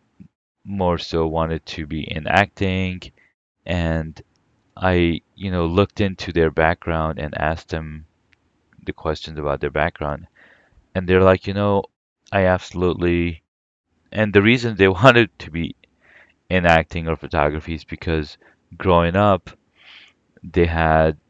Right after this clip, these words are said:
watched somebody else do this, or they had the opportunity to do that themselves. And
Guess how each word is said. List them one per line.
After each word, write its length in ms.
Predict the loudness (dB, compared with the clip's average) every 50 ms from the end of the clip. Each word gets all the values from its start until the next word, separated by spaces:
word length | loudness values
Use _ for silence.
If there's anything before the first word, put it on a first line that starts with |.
| _ _ _ _
watched 480 | -10 -4 0 2 2 2 0 -4 -8
somebody 400 | -8 -6 -6 -4 -4 -2 0 2
else 540 | 2 2 2 0 -4 -10 -12 -12 -12 -14 -16 _ _ _ _ _ _ _ _ _
do 200 | -8 -6 -4 -4
this, 420 | -4 -4 -4 -8 -12 -16 -18 -20 -20 _ _
or 480 | -2 2 2 4 4 4 4 2 0 -4 -10 -20 -20 _ _ _ _ -4 _
they 140 | 4 4 4
had 220 | 4 4 0 2
the 120 | 4 4 4
opportunity 520 | 4 4 0 -8 -10 -10 -8 -8 -10 -10
to 300 | -10 -8 -8 -6 -6 -8 -10 _ _ _ _
do 140 | -6 -4 2
that 240 | 6 6 6 6 4
themselves. 840 | -2 -10 -12 -10 -2 2 2 4 4 2 0 -4 -10 -14 -16 -20 _ _ _ _ _ _ _ _
And 720 | 4 6 8 8 8 8 6 4 2 -2 -6 -10 -14 -16